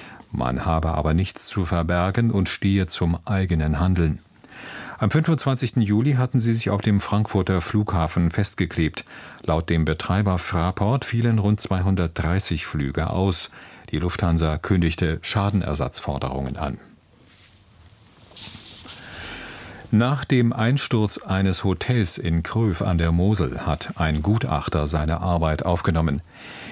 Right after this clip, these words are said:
Er soll zum einen mit der Ursachenforschung beginnen, aber auch bei dem Bergungseinsatz helfen. Nach wie vor befindet sich ein Todesopfer unter den Trümmern. Dabei handelt es sich vermutlich um den Besitzer des Hotels.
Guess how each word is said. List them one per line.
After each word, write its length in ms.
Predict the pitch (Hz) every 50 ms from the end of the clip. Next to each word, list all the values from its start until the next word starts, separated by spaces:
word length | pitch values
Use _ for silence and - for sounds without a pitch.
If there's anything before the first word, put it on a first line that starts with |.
| - -
Er 120 | - 120 113
soll 200 | 110 127 139 135
zum 200 | - 143 127 110
einen 400 | 101 107 110 123 131 139 135 127
mit 200 | 120 117 110 -
der 180 | 120 110 107 -
Ursachenforschung 1080 | - 127 127 131 123 113 110 98 95 - 107 95 - - 90 90 87 - - 98 98
beginnen, 520 | 95 104 95 98 101 104 110 117 127 135 139
aber 420 | - - 104 107 110 104 104 -
auch 200 | 92 101 104 -
bei 220 | - 101 95 92 90
dem 240 | 98 95 92 90
Bergungseinsatz 960 | 82 90 98 98 - 95 87 85 - - - 78 76 76 76 76 76 - - -
helfen. 400 | 90 85 82 - - 87 80 - - - - - - - - -
Nach 280 | - 98 101 107 - -
wie 100 | 123 110
vor 240 | - - 117 107 101
befindet 400 | 104 92 - 110 110 110 107 -
sich 240 | - 101 - - -
ein 300 | 113 101 104 101 98 -
Todesopfer 760 | 104 101 101 98 98 - - - - - - - 82 76 78
unter 320 | 78 87 85 - 82 76
den 200 | 71 76 78 76
Trümmern. 360 | - - 104 95 92 87 82 - - - - - - - - -
Dabei 300 | - 85 82 87 87 80
handelt 340 | 71 117 110 95 107 104 -
es 160 | - 101 -
sich 160 | - 107 -
vermutlich 540 | - - 92 90 92 98 - - 95 - -
um 180 | - 95 90 85
den 180 | 90 87 90
Besitzer 560 | 87 92 87 82 104 113 107 - 98 85 71 -
des 240 | - 64 - -
Hotels. 640 | - 78 73 - - 82 - - - - - -